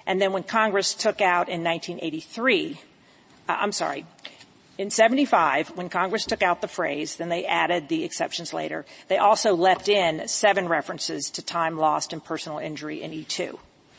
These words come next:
So we know that Congress continued to think that time lost payments were covered. Now comes nineteen eighty-three, and Congress takes out E two. But it didn't change the operative definition in E one,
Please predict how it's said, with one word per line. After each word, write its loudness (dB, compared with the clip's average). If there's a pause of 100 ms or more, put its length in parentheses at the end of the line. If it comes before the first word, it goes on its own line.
(360)
So 0
we 2
know 6
that -2
Congress 0
continued -2
to -6
think -8
that -8
time -2
lost -4
payments -6
were -14
covered. -8 (800)
Now 4
comes 0
nineteen 0
eighty-three, -4 (500)
and -4
Congress 0
takes -2
out 2
E -8
two. -2 (800)
But 2
it 0
didn't -2
change 0
the -2
operative 0
definition -4
in -10
E -4
one, 2